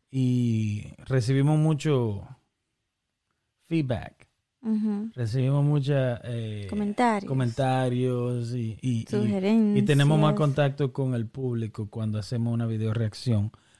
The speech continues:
Speaker 1: Lo que
Speaker 2: Sí.
Speaker 1: quiere decir, ustedes que escuchan nuestro podcast también comenten ahí, llévennos la contraria, que eso es lo que a nosotros nos gusta.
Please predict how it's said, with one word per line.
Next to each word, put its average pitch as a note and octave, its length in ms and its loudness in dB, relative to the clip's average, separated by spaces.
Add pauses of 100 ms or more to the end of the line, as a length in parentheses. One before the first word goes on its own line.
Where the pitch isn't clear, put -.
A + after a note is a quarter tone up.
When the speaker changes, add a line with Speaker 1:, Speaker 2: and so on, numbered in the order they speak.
(160)
Speaker 1:
Lo A#2 220 -2
que G#2+ 60 -12
Speaker 2:
Sí. G#2+ 60 -8
Speaker 1:
quiere B2 240 0
decir, C3 260 2
ustedes B2 400 0
que C#3 140 2
escuchan C3+ 400 0
nuestro C3 260 2
podcast C3 400 2
también C#3 840 0
comenten F#3+ 640 -2
ahí, G2+ 300 -2
llévennos D#3+ 380 2
la E3+ 80 0
contraria, D3+ 540 0
que A#2 80 -2
eso B2 80 0
es C3 40 0
lo C3 60 -2
que B2+ 80 -4
a B2+ 40 0
nosotros C3 340 0
nos C3 100 0
gusta. A2+ 400 -4